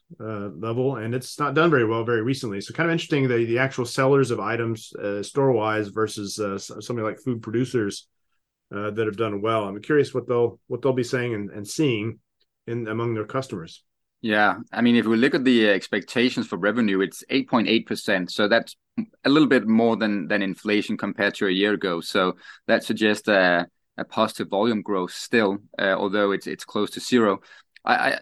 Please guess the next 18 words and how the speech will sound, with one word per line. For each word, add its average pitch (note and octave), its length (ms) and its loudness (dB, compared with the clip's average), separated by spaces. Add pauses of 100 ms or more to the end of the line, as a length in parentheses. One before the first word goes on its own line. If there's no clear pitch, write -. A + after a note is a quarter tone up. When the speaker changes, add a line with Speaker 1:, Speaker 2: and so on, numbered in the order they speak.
(300)
Speaker 2:
I, - 220 -10
if C#3 140 -4
I, E3 240 4
if - 180 -2
I'm, D#3 220 2 (100)
if B2 140 -8
I'm D#3+ 300 -4 (520)
remember C#3+ 320 4
correctly, B2 400 0
John, G#2+ 220 0
I A2+ 60 0
think C#3+ 220 -4
Costco C#3+ 440 0
as A2+ 100 -2
well. A2+ 160 2
What, B2 140 2
what's C3 200 -2
make, C3 280 0